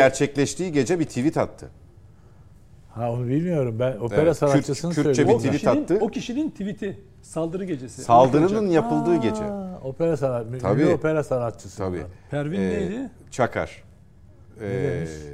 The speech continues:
Speaker 1: "Biz yalnız değiliz, biz büyük bir milletiz." Türkçesi. Şehit haberlerinin geldiği gece.
Speaker 3: Ya.
Speaker 2: Türkçesi ne demek?
Speaker 1: Türkçesi
Speaker 3: Türkçe,
Speaker 1: işte.
Speaker 3: Kürtçe atıyor da bu Türkçe'ye çeviriyor.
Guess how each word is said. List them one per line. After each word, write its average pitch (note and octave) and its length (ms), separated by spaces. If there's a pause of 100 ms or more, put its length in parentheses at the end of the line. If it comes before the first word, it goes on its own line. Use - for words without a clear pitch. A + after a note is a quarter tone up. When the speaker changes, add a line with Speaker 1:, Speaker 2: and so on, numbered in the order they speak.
(880)
Speaker 1:
"Biz A#2+ 440
yalnız C3 440
değiliz, D3+ 420
biz A2 400
büyük C#3 260
bir C3 60
milletiz." A2 680 (280)
Türkçesi. - 440 (1600)
Şehit A2 380
haberlerinin A2 640
geldiği G2 400
gece. D2 220 (960)
Speaker 3:
Ya. D3 80 (360)
Speaker 2:
Türkçesi C#3 460
ne C#3+ 100
demek? C#3 220 (720)
Speaker 1:
Türkçesi C#3+ 340
Speaker 3:
Türkçe, B2 60
Speaker 1:
işte. - 220
Speaker 3:
Kürtçe F#3 240
atıyor D4 240
da A3+ 100
bu E3 120
Türkçe'ye A3 380
çeviriyor. A#2 380